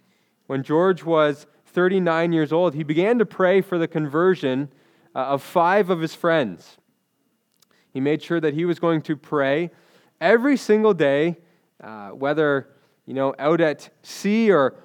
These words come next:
on land, whether sick or healthy, he would pray every day for these five individuals and their salvations. And at eighteen months, the first of the five was converted.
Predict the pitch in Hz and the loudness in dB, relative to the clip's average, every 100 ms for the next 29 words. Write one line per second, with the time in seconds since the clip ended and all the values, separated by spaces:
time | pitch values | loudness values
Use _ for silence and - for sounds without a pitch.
0 | _ 156 175 190 180 175 196 208 175 175 | _ 0 4 4 4 2 2 2 2 2
1 | 170 151 - 196 220 226 165 156 147 180 | 2 0 -2 0 0 0 -2 -2 0 0
2 | 180 180 156 196 240 180 - 165 165 190 | 0 -4 -6 -4 -4 -4 -2 0 0 -2
3 | 185 156 139 135 - _ _ 160 143 143 | -2 -2 -2 -4 -10 _ _ -4 -2 -4
4 | - 170 156 180 180 175 170 147 143 135 | -6 -2 0 0 -2 -4 -4 -2 -6 -4
5 | 143 135 135 - - _ _ _ - 139 | -4 -2 -4 -8 -20 _ _ _ -8 -2
6 | 135 143 - 131 120 123 - 82 78 _ | 0 -2 -2 -2 -2 -6 -8 -20 -20 _
7 | _ _ _ _ _ _ _ 139 147 143 | _ _ _ _ _ _ _ -6 -2 -2
8 | 139 - _ _ 160 202 220 - 202 180 | -2 -10 _ _ 0 0 0 0 2 4
9 | 180 240 - - 165 156 156 - 226 247 | 4 2 0 0 4 4 2 0 2 2
10 | - 208 170 165 190 175 196 170 170 175 | 0 -2 -2 -2 0 0 0 0 0 0
11 | 170 190 175 214 226 107 | 0 -4 0 0 0 -4